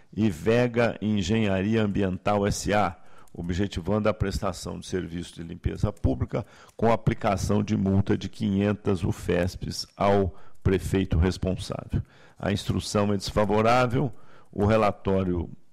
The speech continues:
e voto disponibilizados. Em preliminar, pressuposto em termos, voto pelo conhecimento.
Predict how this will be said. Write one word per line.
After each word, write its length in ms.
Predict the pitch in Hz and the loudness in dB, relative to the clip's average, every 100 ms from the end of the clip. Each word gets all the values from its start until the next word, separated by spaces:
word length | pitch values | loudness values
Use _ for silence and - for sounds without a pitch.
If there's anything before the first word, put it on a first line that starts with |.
| _ | _
e 120 | 95 92 | -6 -4
voto 640 | 90 92 90 - - 87 | 2 2 2 -2 -2 -2
disponibilizados. 1400 | - - 87 90 113 113 101 120 127 123 135 - - - - - - - - | -4 -6 -4 -2 0 0 2 4 4 2 -2 -4 -8 -16 -20 -20 -20 -10 -2
Em 140 | 101 | -2
preliminar, 640 | 98 101 98 104 107 117 113 | 0 -2 0 0 2 2 2
pressuposto 600 | 107 - - 104 - 92 | 0 0 2 2 2 -4
em 20 | |
termos, 320 | - 107 104 | -4 -2 0
voto 240 | 95 101 - | 0 -2 -2
pelo 160 | 98 | -4
conhecimento. 840 | - 101 104 - 85 82 - - | 0 0 0 -2 -6 -6 -8 -10